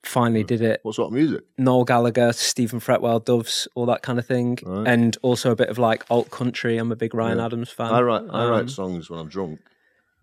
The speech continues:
Speaker 2: About,
Speaker 1: Yeah.
Speaker 2: about Charlotte. Wrote one about Minnie, our pug, about her pumps.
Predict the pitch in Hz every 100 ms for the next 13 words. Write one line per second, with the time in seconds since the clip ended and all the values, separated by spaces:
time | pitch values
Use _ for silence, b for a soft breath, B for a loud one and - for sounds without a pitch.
0 | _ _ _ - 85 120 117 139 87 73
1 | - 92 85 92 98 - 90 90 67 87
2 | 80 85 85 - _ _ _ _ - 85
3 | 90 92 92 87 - 90 92 - _ _
4 | - 80 71 - 87 92 - - -